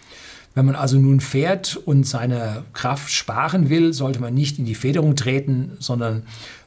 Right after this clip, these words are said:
äh, man sollte eine harte Einstellung haben, dass man hier gegen den Berg tritt oder so, ne? Äh, aber was federt dann? Nun, mein Rücken. <laughs> Bah, will ich das? Nein, das will ich nicht.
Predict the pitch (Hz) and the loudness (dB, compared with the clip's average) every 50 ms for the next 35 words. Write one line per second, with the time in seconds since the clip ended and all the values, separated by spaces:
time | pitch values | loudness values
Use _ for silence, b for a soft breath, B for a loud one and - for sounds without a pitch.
0 | B - 113 110 110 113 107 113 113 117 110 107 101 98 110 117 123 127 143 139 | B -6 -4 -2 -2 0 0 0 -2 0 -2 -2 -2 -2 -2 0 0 2 2 2
1 | 127 127 135 170 - - - - 123 120 123 - - - 113 113 113 104 95 104 | 2 0 -4 -8 -10 -14 -10 -6 -4 -4 -4 -4 -4 -6 -6 -6 -6 -6 -6 -6
2 | 107 113 117 110 101 - - 107 104 95 98 98 101 110 101 101 101 101 98 98 | -6 -6 -6 -4 -6 -6 -4 -4 -6 -6 -6 -4 -4 -4 -2 -2 -2 -2 -2 -4
3 | 98 95 - - - - - 92 - - - - 87 87 - - 95 - - - | -6 -8 -6 -8 -10 -10 -10 -14 -14 -16 -16 -14 -8 -6 -6 -8 -8 -12 -8 -2
4 | 123 147 175 190 - B B B B B B B B B B B B B B B | 0 0 0 0 -2 B B B B B B B B B B B B B B B
5 | _ - 123 110 107 104 - - 131 123 117 117 117 - - - 156 170 160 127 | _ -4 -4 -4 -4 -6 -4 -2 -2 0 0 0 0 -2 0 0 0 0 0 0
6 | - - 95 82 80 - - 151 - 240 151 165 156 131 120 117 117 135 131 131 | -2 -4 -8 -8 -10 -16 -14 -4 0 2 2 4 2 0 0 0 0 0 0 0
7 | 135 139 139 117 98 - - - _ _ _ _ _ _ _ - - - - 185 | 0 0 -2 -4 -8 -10 -12 -20 _ _ _ _ _ _ _ -4 -4 0 0 -2
8 | - - - 101 127 170 190 185 165 - - - 247 254 202 202 - - _ _ | -2 -2 -6 0 0 2 2 2 0 0 -2 -2 -2 -2 -2 -4 -8 -12 _ _
9 | _ _ _ _ - 254 262 - - 277 277 240 254 254 262 190 156 180 277 285 | _ _ _ _ -4 -2 0 0 0 0 0 0 -2 -2 0 0 0 2 4 4
10 | 277 190 190 277 302 262 - - - - | 4 4 4 4 4 2 2 0 -8 -14